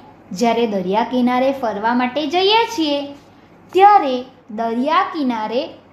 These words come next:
ઊંટ અને ઘોડાની તો માત્ર સવારી જ કરીએ છીએ, એની પીઠ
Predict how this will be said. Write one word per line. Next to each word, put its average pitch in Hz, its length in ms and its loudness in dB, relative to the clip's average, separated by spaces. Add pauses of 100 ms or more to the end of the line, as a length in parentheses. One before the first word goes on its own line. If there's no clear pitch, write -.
(160)
ઊંટ 381 320 0 (440)
અને 262 280 2
ઘોડાની 214 720 0
તો 370 240 6 (600)
માત્ર 381 960 0 (120)
સવારી 320 960 2
જ 392 200 -4
કરીએ 254 400 -2
છીએ, 180 380 -16 (440)
એની 262 260 2
પીઠ 294 440 -4